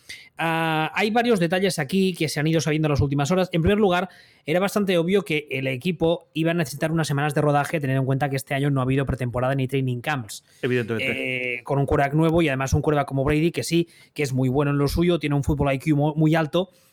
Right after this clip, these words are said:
Speaker 1: pero el sistema de Arians es muy diferente al que llevaba jugando, y Brady llevaba veinte años jugando de una forma y de repente le estabas pidiendo que jugase de otra. Eso para empezar. Luego estos días se ha sabido que cuando empezó la temporada,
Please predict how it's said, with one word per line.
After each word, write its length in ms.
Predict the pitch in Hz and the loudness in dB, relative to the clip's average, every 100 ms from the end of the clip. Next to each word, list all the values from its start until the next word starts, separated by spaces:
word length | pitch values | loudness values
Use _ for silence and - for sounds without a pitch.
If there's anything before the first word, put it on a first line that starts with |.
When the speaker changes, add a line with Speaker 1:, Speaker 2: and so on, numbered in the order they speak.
| - - | -20 -4
Speaker 1:
pero 160 | 151 | -2
el 60 | 131 | -2
sistema 280 | 135 156 156 | -2 0 0
de 120 | 160 | 0
Arians 320 | 165 135 127 | -2 -4 -4
es 80 | 139 | -2
muy 100 | 139 | -2
diferente 380 | 135 151 160 131 | 0 -2 -2 -4
al 100 | 120 | -4
que 80 | |
llevaba 220 | 120 123 127 | -2 -2 0
jugando, 440 | - 170 170 196 - - - _ | 0 2 0 -2 -4 -20 -20 _
y 140 | 151 | -2
Brady 280 | 139 151 156 | 2 2 2
llevaba 280 | 175 156 170 | 2 2 2
veinte 280 | 156 151 160 | 2 0 -2
años 200 | 165 170 | -2 -2
jugando 240 | 147 143 | -2 0
de 60 | 147 | 2
una 180 | 156 156 | 0 2
forma 340 | 180 165 185 | 0 2 0
y 40 | |
de 100 | 143 | -2
repente 440 | 131 120 135 156 160 - - | -4 -2 -2 -2 -4 -10 -12
le 80 | - | -8
estabas 260 | 120 143 143 | -4 -4 -2
pidiendo 300 | 151 143 160 | -2 -2 -2
que 80 | 175 | -2
jugase 320 | 147 123 120 | -2 -4 -2
de 120 | 131 | 0
otra. 220 | 165 - | 0 -2
Eso 120 | 123 185 | -4 0
para 140 | 160 | 0
empezar. 480 | 120 117 147 123 107 - - - | -2 -6 -6 -6 -8 -20 -20 -14
Luego 200 | - 175 | -2 0
estos 200 | 185 196 | 2 0
días 200 | 180 190 | 0 0
se 60 | 190 | 0
ha 40 | |
sabido 360 | 175 185 208 208 | 0 2 2 2
que 80 | 202 | 2
cuando 220 | 151 143 | 0 0
empezó 180 | 131 147 | -2 0
la 100 | 156 | 0
temporada, 600 | 175 175 180 175 185 | 0 2 2 2 0